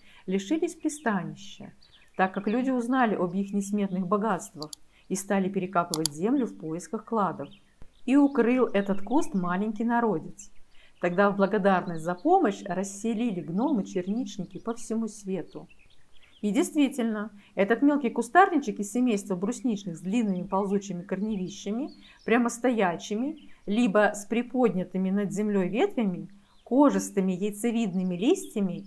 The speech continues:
и одиночными, либо парными, зеленовато-белыми с розовым оттенком цветками, широко распространены в нашей стране. В сосновых, еловых, хвойных, лиственных лесах тянутся нередко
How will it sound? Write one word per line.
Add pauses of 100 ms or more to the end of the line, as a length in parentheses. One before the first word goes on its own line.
и
одиночными,
либо
парными,
зеленовато-белыми
с
розовым
оттенком
цветками, (360)
широко
распространены
в
нашей
стране. (640)
В
сосновых,
еловых,
хвойных,
лиственных
лесах (440)
тянутся
нередко